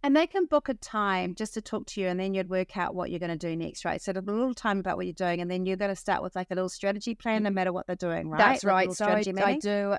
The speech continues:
Speaker 2: a,
Speaker 1: Yeah.
Speaker 2: um, discovery call first just to get a little bit of, um,
Speaker 1: Yep.
Speaker 2: are we, we fit to work? And
Speaker 1: Info.
Speaker 2: then, um, a
Speaker 1: Yeah.
Speaker 2: bit of a strategy plan to say, "This is the first phase of what we would look to do." And then there's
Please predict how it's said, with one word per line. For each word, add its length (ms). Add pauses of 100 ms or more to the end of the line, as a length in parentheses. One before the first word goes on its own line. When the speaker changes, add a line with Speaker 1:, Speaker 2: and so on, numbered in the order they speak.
Speaker 2:
a, 360
Speaker 1:
Yeah. 300
Speaker 2:
um, 120
discovery 440
call 220
first 680
just 240
to 80
get 180
a 60
little 240
bit 180
of, 240 (160)
um, 160
Speaker 1:
Yep. 180 (280)
Speaker 2:
are 160
we, 200 (120)
we 140
fit 260
to 100
work? 400 (500)
And 340
Speaker 1:
Info. 180
Speaker 2:
then, 500
um, 320
a 40
Speaker 1:
Yeah. 160
Speaker 2:
bit 100
of 80
a 40
strategy 460
plan 320
to 100
say, 200
"This 280
is 200
the 100
first 640
phase 540 (260)
of 240
what 240
we 160
would 300
look 180
to 120
do." 340 (340)
And 260
then 380
there's 300